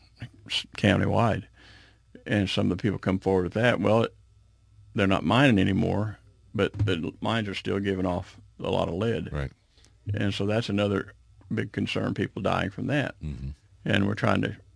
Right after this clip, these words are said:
Speaker 1: fill that in somehow, too, but no one's ever come up with responsibility for that. So E P A, you wonder if we didn't have a responsible party, if E P A would have come in and got involved way back when, it had been done.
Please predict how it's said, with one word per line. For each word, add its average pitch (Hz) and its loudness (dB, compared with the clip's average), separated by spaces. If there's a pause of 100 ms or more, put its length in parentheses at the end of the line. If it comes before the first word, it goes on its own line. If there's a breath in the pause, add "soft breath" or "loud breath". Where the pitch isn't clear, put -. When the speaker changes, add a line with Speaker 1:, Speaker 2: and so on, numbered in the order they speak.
(440)
Speaker 1:
fill 107 0
that 104 6
in 95 4
somehow, 104 2
too, 107 -2
but 110 -6
no 104 4
one's 101 6
ever 101 4
come 101 2
up 98 -2
with 101 -4
responsibility 123 2
for - -2
that. 120 2 (260)
So - -8 (960)
E 127 4
P 120 8
A, 113 6 (600 loud breath)
you 113 4
wonder 135 10
if 120 0
we 113 4
didn't 120 6
have 120 8
a 107 2
responsible 107 0
party, 110 4
if 104 -2
E 113 2
P 107 2
A 107 2
would 107 -2
have - -6
come 107 2
in 104 0
and 104 -2
got 101 2
involved 101 0
way 107 2
back - 0
when, 107 2 (340 soft breath)
it 107 2
had 101 4
been 95 0
done. 95 -4